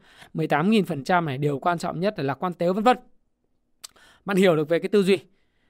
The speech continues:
Sau đó thì bạn hãy thực hành. Nếu bạn cần cái công cụ thì bạn hãy, ờ, tham khảo cái Công phu Stop Pro. Chúng tôi có nhật báo I B D hàng ngày. Thời gian tới thì có thể tôi sẽ thêm cái bức tranh toàn cảnh, cái big picture của thị trường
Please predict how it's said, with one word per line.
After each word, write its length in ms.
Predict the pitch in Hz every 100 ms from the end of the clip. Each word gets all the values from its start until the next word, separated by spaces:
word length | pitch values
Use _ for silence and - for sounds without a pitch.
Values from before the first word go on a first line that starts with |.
| _
Sau 180 | - 233
đó 160 | 202
thì 140 | 233 190
bạn 180 | -
hãy 260 | 175 - 220
thực 180 | 233 175
hành. 300 | 190 160 147
Nếu 100 | 185
bạn 160 | 220 -
cần 280 | 190 175
cái 80 | 170
công 220 | 208 220
cụ 280 | 190 180 - -
thì 100 | 156
bạn 260 | 165 -
hãy, 240 | 151 - 202 - _
ờ, 180 | - 180
tham 160 | - 196
khảo 240 | 196 101
cái 100 | 127
Công 140 | 175 175
phu 120 | 185
Stop 260 | - 240
Pro. 220 | 240 175 135
Chúng 80 | 160
tôi 100 | 180
có 80 | 202
nhật 180 | 185
báo 300 | 175 143 185 180
I 60 |
B 160 | 175 175
D 160 | 175
hàng 160 | 170 127
ngày. 280 | 139 131 107 _ _ _ _ _ - 165
Thời 100 | 190
gian 160 | 196
tới 240 | 190 180 165
thì 260 | 196 147 - _ _ _
có 100 | -
thể 160 | 196 165
tôi 160 | 185
sẽ 120 | 180 -
thêm 280 | 202 190
cái 100 | 180
bức 120 | 214 240
tranh 200 | 226 196
toàn 180 | 156 143
cảnh, 260 | 147 110
cái 160 | 90 147
big 220 | 196 269
picture 380 | 262 - 190 143
của 120 | - 127
thị 120 | -
trường 340 | - 160 139